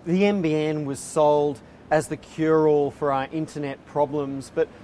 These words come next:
our own research has found sixty percent of people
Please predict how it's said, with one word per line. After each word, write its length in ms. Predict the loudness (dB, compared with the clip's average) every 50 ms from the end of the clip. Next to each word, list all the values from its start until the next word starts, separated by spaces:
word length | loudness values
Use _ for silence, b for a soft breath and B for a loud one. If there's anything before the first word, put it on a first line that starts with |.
| B
our 160 | 4 4 6 6
own 200 | 4 2 2 2
research 420 | 2 2 0 0 -2 -4 -4 -4
has 140 | -6 -10 -8 -6
found 360 | -4 -2 -2 -2 -4 -4 -6
sixty 380 | -8 -8 -8 -8 -8 -10 -12 -10
percent 480 | -8 -8 -8 -4 -4 -2 -2 -2 -4
of 80 | -6 -8
people 340 | -8 -6 -8 -6 -8 -8 -10